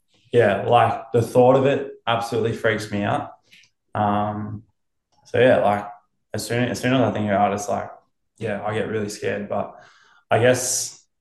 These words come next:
yeah, we're put on the earth to make a difference, and, um, being in this position through Speak and Share, like, we're obviously trying to make as much of a difference as possible. So maybe if you ask me that question when I'm eighty years old, I might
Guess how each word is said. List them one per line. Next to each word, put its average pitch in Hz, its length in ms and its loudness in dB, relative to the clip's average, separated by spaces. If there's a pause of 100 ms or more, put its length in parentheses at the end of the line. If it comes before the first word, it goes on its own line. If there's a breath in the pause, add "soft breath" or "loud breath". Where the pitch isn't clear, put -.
(320)
yeah, 104 180 2
we're 107 100 -4
put 120 140 0
on 110 140 2
the 104 60 0
earth 107 300 0
to 110 60 -6
make 107 200 -2
a 107 40 -6
difference, 127 460 -6
and, 104 320 -6 (340 soft breath)
um, 104 320 0
being 110 200 0
in 107 40 -2
this 107 120 -4
position 107 640 -6 (380)
through 120 160 -2
Speak 110 180 -2
and 110 140 -4
Share, 117 280 4
like, 107 260 2
we're 107 60 -4
obviously 104 240 -6
trying 104 240 0
to 104 100 -2
make 104 120 -10 (140)
as 104 120 -6
much 107 220 -2
of 101 80 -4
a 101 40 -4
difference 101 460 -6
as 101 80 -12
possible. 104 420 -4
So 104 320 -10 (600 loud breath)
maybe 139 440 6
if 127 100 -2
you 139 80 6
ask 139 200 6
me 147 60 0
that 135 200 4
question 135 320 2
when 123 120 2
I'm 120 100 2
eighty 120 300 2
years 113 180 -6
old, 120 180 4
I 117 40 -2
might 110 340 -4